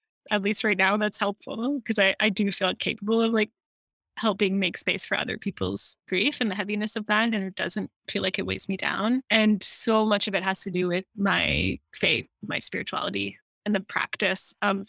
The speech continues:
surrender. Like, so much of my journey in terms of spirituality has just been, like, learning how to let go of a need to be in control. And grief is a lot, it's a lot of surrender,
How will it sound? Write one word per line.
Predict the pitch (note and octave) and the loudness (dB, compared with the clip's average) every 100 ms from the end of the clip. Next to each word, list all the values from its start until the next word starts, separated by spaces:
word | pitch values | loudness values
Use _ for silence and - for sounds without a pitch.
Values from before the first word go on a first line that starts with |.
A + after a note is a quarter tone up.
| - | -10
surrender. | - - F3+ G3+ C3+ G2+ - | -4 0 2 4 2 -2 -4
Like, | G3 F#3 | -6 -4
so | - F#3+ | -2 0
much | F#3+ F3+ - | 2 0 2
of | F#3+ G3 - | 0 -2 -6
my | F#3+ F#3+ F#3 - _ _ _ | 0 0 0 -6 _ _ _
journey | - F#3+ F#3+ D#3+ F#3 - | -4 -2 0 0 0 -2
in | G3+ F#3+ | 0 0
terms | - G3 | -2 -4
of | G3 | -4
spirituality | - F#3+ - F#3+ F#3 F#3+ | -4 -4 -4 -4 -2 -4
has | G3+ F#3+ | -6 -6
just | - F#3 - | -4 -4 -2
been, | G3 | -2
like, | F3 | -2
learning | F#3 F#3 F#3 F#3 F3+ | -4 -2 -2 -2 -4
how | F#3+ | -6
to | F#3 | -6
let | F3+ - - | -4 -6 -4
go | - - G3 - _ _ _ _ _ | -4 -2 -4 -8 _ _ _ _ _
of | G#3 G3 F3+ F#3+ - G#3 | 0 0 0 -6 -6 0
a | |
need | G#3 G3 F3+ - | 2 2 -2 -4
to | F#3+ | -2
be | - | -2
in | D3+ | -2
control. | - - - - F#2+ G2+ A#2 - | -2 -4 -4 -4 0 0 -2 -2
And | G#3+ G3+ F#3+ B3 - | 0 0 -2 -8 -4
grief | G#3 F#3+ G3 | -4 -2 -4
is | F#3+ | -2
a | |
lot, | F3+ F3 F#3 - _ _ _ _ _ | 0 0 0 -4 _ _ _ _ _
it's | G#3 - | -10 -6
a | F#3+ | -4
lot | F3+ F#3 | -4 -2
of | G3 | -2
surrender, | F#3+ - - - G#3 | -4 -4 -4 -2 -2